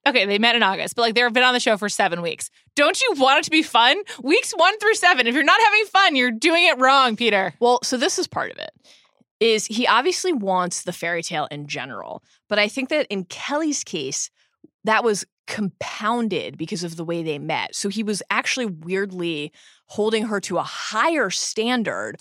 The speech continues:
Speaker 1: Yes.
Speaker 2: of what this magical feeling, this, this sense of predestination
Speaker 1: Yes,
Speaker 2: in your
Speaker 1: I was
Speaker 2: love
Speaker 1: gonna say
Speaker 2: life was
Speaker 1: predestination
Speaker 2: supposed
Speaker 1: as
Speaker 2: to
Speaker 1: well.
Speaker 2: be like. And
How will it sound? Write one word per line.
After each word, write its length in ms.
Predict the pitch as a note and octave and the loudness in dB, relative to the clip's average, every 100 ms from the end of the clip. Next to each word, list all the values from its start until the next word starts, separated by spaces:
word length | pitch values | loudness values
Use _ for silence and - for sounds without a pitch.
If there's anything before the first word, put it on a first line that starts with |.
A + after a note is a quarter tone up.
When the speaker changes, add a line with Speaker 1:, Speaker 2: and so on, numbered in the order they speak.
| - | -10
Speaker 1:
Yes. 140 | G3+ G3+ | -4 -2
Speaker 2:
of 120 | F#3 | 0
what 180 | G#3+ A3+ | 0 0
this 180 | A3+ | -4
magical 760 | G#3+ G3 F#3+ F#3 F#3+ G#3 G3+ F#3+ | -4 -4 -2 0 0 0 -4 -4
feeling, 720 | - - F3+ F3 D#3+ C#3+ D3 - - | -6 -8 -4 -4 -4 -8 -10 -14 -6
this, 180 | F3+ - | -4 -4
this 160 | F#3 F#3 | -4 -4
sense 200 | G#3 G3 | -4 -4
of 140 | F3+ | -8
predestination 840 | - A#3+ A3 G3 F#3 F3 E3 G3 C4+ | -6 -4 0 0 0 -4 -4 2 6
Speaker 1:
Yes, 160 | E4+ | 6
Speaker 2:
in 40 | C4 | 6
your 100 | C#4 | 6
Speaker 1:
I 40 | |
was 80 | A#3 | 6
Speaker 2:
love 100 | A#3 | 4
Speaker 1:
gonna 60 | - | 4
say 40 | C4+ | 4
Speaker 2:
life 20 | D#3+ | 4
was 80 | C#4 | 2
Speaker 1:
predestination 440 | A#3+ B3 A#3 A3 | 2 2 2 2
Speaker 2:
supposed 200 | A3+ A3+ | 2 0
Speaker 1:
as 20 | A#3 | 0
Speaker 2:
to 40 | |
Speaker 1:
well. 280 | A#3+ A#3+ - | 4 6 6
Speaker 2:
be 40 | G#3+ | 4
like. 460 | C#3 F#2 F3 - - - - - _ | 0 -4 -12 -16 -16 -14 -16 -18 _
And 380 | B3+ C4+ C#4 B3 | 0 2 2 -2